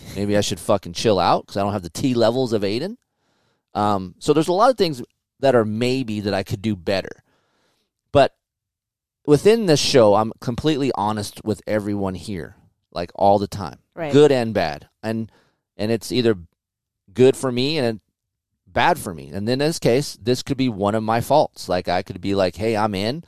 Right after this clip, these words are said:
Speaker 1: and then maybe not, I'm, I'm out. I'm usually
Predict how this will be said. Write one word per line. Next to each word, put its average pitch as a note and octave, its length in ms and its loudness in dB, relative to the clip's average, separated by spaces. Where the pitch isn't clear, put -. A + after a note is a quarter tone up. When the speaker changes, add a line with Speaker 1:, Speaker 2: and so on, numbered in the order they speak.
Speaker 1:
and G2+ 100 -4
then G#2 160 -2
maybe A2 300 -2
not, A2+ 380 0
I'm, A2 180 -6
I'm A2+ 180 -4
out. C3 220 -2
I'm B2+ 200 0
usually C3 880 0